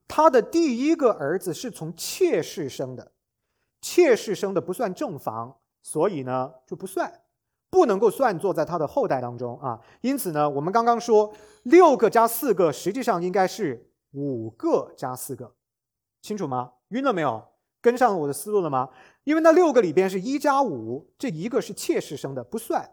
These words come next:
所以实际上正式生下来的孙子呢，就是五个加四个加零。第三个妻子没有孙子，但是你也给他用零表示，这样就清楚一点，对不对？所以是五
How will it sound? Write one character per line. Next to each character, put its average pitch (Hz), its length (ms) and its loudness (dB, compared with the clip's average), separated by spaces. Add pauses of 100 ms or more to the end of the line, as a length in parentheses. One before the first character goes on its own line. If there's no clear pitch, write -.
(240)
所 247 180 2
以 208 100 0
实 170 160 -10
际 220 100 -10
上 165 380 -4
正 240 340 0
式 160 360 -6
生 208 220 -6
下 202 120 -2
来 131 160 0
的 135 140 -2
孙 247 300 -8
子 185 120 -6
呢， 131 200 -4 (280)
就 214 140 0
是 147 260 -4 (200)
五 165 380 2
个 240 640 4
加 220 300 2
四 311 400 2
个 - 440 2
加 254 280 8 (300)
零。 151 360 -4 (760)
第 214 100 -6
三 220 160 -2
个 208 60 0
妻 202 140 -8
子 160 100 -8
没 131 180 -6
有 147 120 -4
孙 135 220 -14
子， 120 120 -20 (280)
但 247 120 -4
是 214 80 -8
你 170 100 -2
也 214 80 0
给 165 100 -4
他 190 100 -2
用 196 160 -4
零 143 200 -8
表 - 180 -6
示， 135 120 -10
这 180 100 -8
样 156 80 -8
就 151 60 -10
清 262 180 -12
楚 - 120 -14
一 120 80 -10
点， 117 220 -14
对 226 100 -8
不 240 60 4
对？ 190 200 4 (260)
所 208 120 -4
以 185 40 0
是 175 260 -2
五 208 560 4